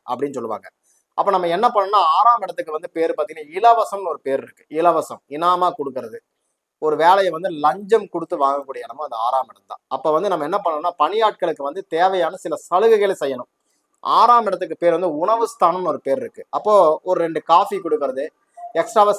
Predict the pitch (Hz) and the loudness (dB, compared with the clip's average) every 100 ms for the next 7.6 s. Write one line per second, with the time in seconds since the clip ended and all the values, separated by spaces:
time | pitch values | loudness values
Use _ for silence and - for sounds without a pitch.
0 | 190 185 220 214 190 175 156 156 147 165 | -2 0 0 0 -4 -4 -6 -8 -6 0
1 | 196 139 147 139 160 208 220 190 - 120 | 2 2 -2 -2 0 2 2 2 -4 -10
2 | - 143 151 156 175 190 147 147 143 160 | -6 -6 -4 -4 -4 -4 -6 -10 -4 -4
3 | 147 139 135 131 _ _ _ _ _ - | -2 -6 -10 -14 _ _ _ _ _ -20
4 | - 139 143 208 233 226 214 175 143 156 | -10 -6 -2 0 2 4 4 2 4 4
5 | 233 226 196 185 254 208 220 185 185 202 | 4 2 -4 0 0 0 -4 2 2 4
6 | 190 170 143 120 _ 160 220 143 165 196 | 4 2 -4 -8 _ -2 2 4 6 4
7 | 160 139 165 131 - | 0 -6 -4 -4 -8